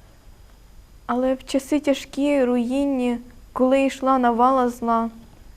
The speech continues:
безсмертна мова України народу душу зберегла. І захлиналася навала, і мерли вражі руйначі, бо мова ця борцям вкладала у руки праведні мечі.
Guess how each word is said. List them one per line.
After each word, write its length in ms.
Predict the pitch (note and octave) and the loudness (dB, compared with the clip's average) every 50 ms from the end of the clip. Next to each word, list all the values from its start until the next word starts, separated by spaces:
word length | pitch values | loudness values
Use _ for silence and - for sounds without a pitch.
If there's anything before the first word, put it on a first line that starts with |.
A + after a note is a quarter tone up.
| - - - - - - | -20 -20 -20 -18 -10 -2
безсмертна 720 | A3+ A#3+ B3 B3 - - C4+ C#4+ D4+ D4+ D4+ C#4+ C#4 C#4 | 2 2 2 2 0 -2 0 0 0 0 -2 -2 -2 0
мова 400 | C4+ B3+ B3+ C4 C4+ B3 B3+ B3 | 0 2 4 4 4 4 4 4
України 920 | - - B3 A#3+ - A#3+ A#3+ A#3 A#3 A3 B3+ C4+ C4+ B3+ B3 A#3+ A#3+ A#3 - - - | 2 2 -2 -4 -2 0 0 0 0 0 -2 -2 -2 -2 -2 -2 -2 -4 -6 -8 -4
народу 460 | A3+ A#3+ A#3+ A#3+ B3+ C4 A3+ B3+ B3+ | -2 0 2 4 4 4 2 2 0
душу 360 | G#3+ A3 G#3+ G3+ - - A3 | 0 -2 -4 -4 -4 -4 -4
зберегла. 680 | G3+ F#3+ F#3 G3 G3 G3+ G3+ G3 - G#3+ G3+ G3+ G3 G3 G3 - - - - - - - - - - - - - - - - | -4 -4 -2 -2 -2 -2 -4 -4 -6 -6 -6 -6 -6 -8 -10 -14 -20 -20 -20 -20 -20 -20 -20 -20 -20 -20 -20 -20 -20 -10 -4
І 100 | - C4 | -4 -2
захлиналася 920 | B3+ B3+ C#4 C4+ - C#4 C#4 C#4 C4+ C4+ C4 B3 A#3 A#3 A3+ - - A3+ G#3+ | 2 2 2 2 2 2 2 2 2 2 2 2 2 0 -2 -4 -4 -4 -2
навала, 580 | A3 A3 G#3+ G#3 G3+ G3+ G3+ G#3 G3+ G#3 G#3+ - - - - - - - - - - | -2 -2 -2 -2 -2 -4 -4 -4 -6 -8 -10 -14 -16 -20 -20 -20 -20 -20 -20 -10 -6
і 100 | - C4+ | -2 0
мерли 420 | C#4 C#4+ C#4+ C#4 C4 B3+ B3 A#3+ | 2 2 4 4 4 4 2 2
вражі 440 | A3+ A#3 A#3+ A3+ A3+ A3+ A3+ A3+ A3 | 2 2 2 2 2 2 0 -2 -2
руйначі, 680 | A3 A3 G#3+ G#3+ G#3+ G#3+ G#3+ - - A3 G#3+ G#3+ G#3+ - - - - - - - - - - - - - | -2 -4 -4 -4 -6 -6 -8 -10 -10 -8 -8 -8 -10 -12 -16 -20 -20 -20 -20 -20 -20 -20 -20 -20 -12 -8
бо 220 | A3+ G#3 B3 B3+ B3 | -2 2 2 4 4
мова 360 | B3+ C#4+ D4+ D4+ C#4 C4 C4 | 6 6 6 6 4 2 0
ця 360 | C4 - - A3 G#3 G3+ G#3 - - | 0 -4 -4 -2 -2 -2 -6 -8 -8
борцям 480 | A3 G#3+ B3 A#3 A#3 - C#4 C4 C4+ C4+ | -4 -2 -2 -2 0 0 2 2 2 0
вкладала 680 | C4 - - A#3+ A#3 G#3+ A#3+ B3+ C4+ C4+ B3 A3+ A3+ A3+ - - | -2 -2 0 0 2 4 4 4 4 4 4 2 0 -2 -4 -4
у 140 | - A#3+ A#3+ | -4 -2 0
руки 260 | A#3+ C4 B3 - C4+ | 0 0 -2 -2 -4
праведні 580 | B3 - B3 A#3 A#3 A#3+ A#3 A#3 G#3 A#3 A3+ A3+ | -2 0 4 4 4 4 4 2 -2 -2 -2 -2
мечі. 480 | A3 A3+ A3+ A3+ - - - G3+ G3 | -2 -2 -2 -4 -8 -10 -8 -8 -8